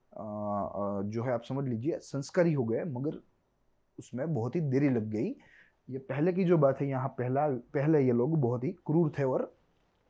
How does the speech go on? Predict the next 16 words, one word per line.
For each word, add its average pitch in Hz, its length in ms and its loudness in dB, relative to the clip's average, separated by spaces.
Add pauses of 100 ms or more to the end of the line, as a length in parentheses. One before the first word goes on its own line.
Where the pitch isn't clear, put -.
(180)
बहुत 143 200 -2
ही 202 60 2
प्राथमिक 165 420 0
कक्षा - 240 -2
के 180 100 2
मानवी 117 360 0
थे। - 140 -14 (920)
आगे 196 180 0
देखें 190 260 2
तो 214 60 0
प्रत्येक 214 340 -4
नगरों 190 280 2
का 190 100 -2
स्वतंत्र 175 420 -4
देव 160 200 0
था, 147 320 -10